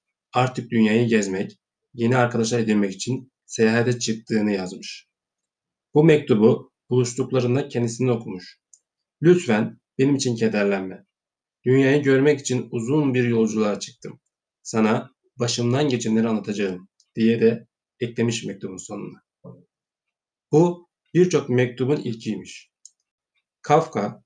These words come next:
küçük kızla her buluştuğunda sevgili oyuncak bebeğinin hayali maceralarını özenle yazdığı mektuplardan ona okurmuş. Küçük kız da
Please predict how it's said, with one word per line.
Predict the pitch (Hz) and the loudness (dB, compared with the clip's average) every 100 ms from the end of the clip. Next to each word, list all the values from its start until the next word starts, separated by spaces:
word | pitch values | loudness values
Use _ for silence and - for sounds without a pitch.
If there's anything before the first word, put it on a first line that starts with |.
| _ | _
küçük | - 135 180 - | -10 -4 -4 -2
kızla | 160 127 104 104 _ _ | -4 -2 -4 -4 _ _
her | 147 175 | 0 2
buluştuğunda | 151 113 104 104 98 95 - - | 2 2 0 -6 -6 -6 -8 -10
sevgili | - 127 120 127 151 | -6 -2 0 0 2
oyuncak | 131 123 151 151 | 2 2 0 0
bebeğinin | 120 110 98 110 - - _ _ _ _ _ _ | 0 0 0 -2 -4 -12 _ _ _ _ _ _
hayali | 123 123 131 139 | 0 4 4 2
maceralarını | 147 123 107 107 98 98 98 101 - - _ - | 2 0 0 -2 -2 -2 -2 -4 -6 -8 _ -10
özenle | 120 139 156 143 | 0 2 2 2
yazdığı | 117 110 104 | 2 0 0
mektuplardan | 104 117 117 117 113 110 101 117 135 - _ | 0 0 -2 -8 -2 -2 0 -2 -4 -8 _
ona | 117 107 | -2 0
okurmuş. | 101 - 95 90 92 - _ - _ _ _ | 0 -4 -8 -10 -14 -20 _ -20 _ _ _
Küçük | - 131 175 165 | -4 0 0 0
kız | 143 107 | 0 0
da | 110 - | 0 -4